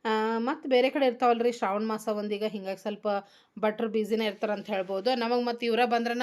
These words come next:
ಏನೋ ಒಂದು ಸಮಾಧಾನ ಅಂತ ಹೇಳಿ. ಅವರೆಲ್ಲ "ನಿಮ್ಗೆ ಅರ್ಜೆಂಟ್ ಇದ್ರೆ ಬೇರೆದವ್ರನ್ನ ಕಳಿಸ್ಕೊಡ್ತೀನಿ ತಗೋರಿ, ಮುಗಿಸ್ಕೋರಿ" ಅಂತಾರೆ.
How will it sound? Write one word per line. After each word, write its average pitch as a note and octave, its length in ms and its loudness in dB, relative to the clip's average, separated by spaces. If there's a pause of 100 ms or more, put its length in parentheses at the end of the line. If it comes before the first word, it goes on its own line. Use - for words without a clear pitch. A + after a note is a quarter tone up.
ಏನೋ A3+ 240 -2
ಒಂದು A3 220 -2
ಸಮಾಧಾನ G#3+ 460 -4
ಅಂತ G3 240 -8
ಹೇಳಿ. G3 320 0 (340)
ಅವರೆಲ್ಲ B3+ 380 4
"ನಿಮ್ಗೆ B3+ 240 -2
ಅರ್ಜೆಂಟ್ A#3 320 -2
ಇದ್ರೆ A#3 160 -4
ಬೇರೆದವ್ರನ್ನ A#3 500 0
ಕಳಿಸ್ಕೊಡ್ತೀನಿ A3 640 -2
ತಗೋರಿ, G#3+ 280 -2
ಮುಗಿಸ್ಕೋರಿ" G#3+ 520 -4
ಅಂತಾರೆ. A3 720 -2